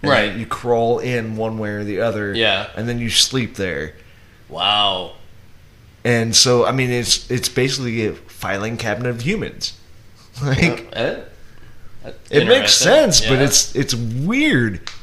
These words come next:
Speaker 1: Weird, weird, weird. Like, but that's coming from here. Like, we have all the space <laughs> that we want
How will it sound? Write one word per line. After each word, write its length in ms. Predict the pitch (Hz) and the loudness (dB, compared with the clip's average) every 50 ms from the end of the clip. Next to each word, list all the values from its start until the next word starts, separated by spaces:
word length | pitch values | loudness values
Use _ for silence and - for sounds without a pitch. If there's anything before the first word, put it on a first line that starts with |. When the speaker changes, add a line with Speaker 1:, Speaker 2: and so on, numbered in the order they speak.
| - - | -12 -8
Speaker 1:
Weird, 640 | 143 160 180 214 277 294 302 302 285 240 208 175 175 | -4 -2 0 2 4 4 6 6 4 4 2 0 0
weird, 360 | 202 247 262 247 214 185 175 190 | 0 0 2 2 0 0 0 0
weird. 380 | 262 269 214 120 92 82 - - - - - - - - - - - - - - - - - | 0 0 0 0 -2 -4 -6 -10 -14 -14 -14 -14 -14 -14 -16 -16 -18 -18 -18 -18 -14 -4 -2
Like, 420 | 151 143 - - - - - 151 | -2 -2 -2 -4 -8 -10 -8 -2
but 180 | 151 185 185 185 | 0 0 2 4
that's 180 | 220 208 208 - | 4 2 4 2
coming 240 | - 208 196 190 180 | -2 -2 -2 -2 -2
from 200 | - 196 185 185 | -2 -2 -2 -2
here. 280 | 240 277 220 113 87 | 0 0 0 0 0
Like, 300 | 90 107 104 101 98 - - - | 0 0 0 -2 -2 -4 -8 -4
we 240 | 147 151 165 170 170 | 0 2 2 2 4
have 200 | 170 160 156 - | 4 2 2 2
all 220 | - 92 117 127 123 | 2 2 2 2 0
the 60 | 127 117 | -2 -4
space 380 | - - 107 107 113 - - - | -2 -2 -2 0 0 0 -2 -2
<laughs> 100 | - 123 | 0 0
that 100 | 123 143 | 0 2
we 100 | 123 151 | 2 0
want 300 | 160 190 233 247 180 - | 2 4 4 4 2 2